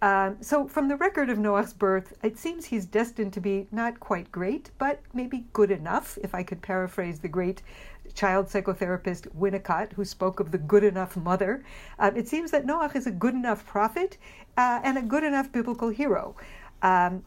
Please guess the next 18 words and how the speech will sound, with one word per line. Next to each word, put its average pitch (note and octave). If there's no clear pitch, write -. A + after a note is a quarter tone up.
but B3+
to B3+
further E4
explore F3+
this E3
character, D#3
I F#3+
think B3+
we G3+
need F#3
to E3+
finally F3
get F#3
to F3+
Parashat D#3+
Noach, G3+
right? G3+
The, -